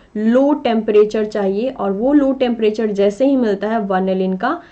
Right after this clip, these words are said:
एक्टिवेशन हो जाता है। और vanillin एक्टिवेट होने के बाद ये माना जाता है कि ये एक फ्लावरिंग पाथवे में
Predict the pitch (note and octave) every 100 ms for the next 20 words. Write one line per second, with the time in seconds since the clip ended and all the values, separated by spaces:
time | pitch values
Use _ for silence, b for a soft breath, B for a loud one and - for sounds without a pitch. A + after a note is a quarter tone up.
0 | B - F#3 F#3 G3+ E3 E3 F3+ E3 -
1 | C#2 - C3+ - - B B - A3 A#3
2 | C4+ C#4+ D#4 C#4 B3 B3+ A#3 A3 A#3 G3
3 | G#3 A3 G3 F3+ A3+ C4+ B B G#3+ B3
4 | C#4+ A#3 A3+ A#3+ A#3 G3 G#3+ G#3+ G#3+ B3
5 | A#3+ C4 C4 A3+ - - A#3 A3+ A#3 B3
6 | C#4 D4+ D4 G3 F#3 - A3 G#3 G3 C#4